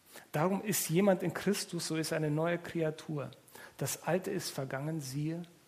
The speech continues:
Neues ist geworden. Bis zur Wiedergeburt wirkt der Heilige Geist von außen am Menschen. Mit der Wiedergeburt tritt der Heilige Geist aber dauerhaft in das Leben eines Christen. Somit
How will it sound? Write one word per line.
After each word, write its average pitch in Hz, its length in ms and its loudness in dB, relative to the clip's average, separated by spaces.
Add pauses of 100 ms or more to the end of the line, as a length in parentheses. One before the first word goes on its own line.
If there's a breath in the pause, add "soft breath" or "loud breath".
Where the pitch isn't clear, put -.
Neues 156 480 -2
ist - 260 -10
geworden. 117 440 -10 (2250 loud breath)
Bis 226 240 2
zur 185 100 0
Wiedergeburt 190 760 2 (340)
wirkt 160 280 -2
der 135 80 0
Heilige 147 280 -2
Geist 120 320 -6
von - 160 -12
außen 156 520 -8 (440 loud breath)
am 156 160 4
Menschen. 139 480 -4 (280 loud breath)
Mit 185 220 2
der 185 160 4
Wiedergeburt 185 680 -2
tritt - 380 -6
der 131 140 2
Heilige 147 320 -2
Geist 143 440 -4
aber 143 200 -4
dauerhaft 165 640 0 (340 loud breath)
in 180 220 2
das 175 300 0
Leben 156 300 -2
eines 151 380 -6
Christen. - 560 -10 (320)
Somit 170 520 0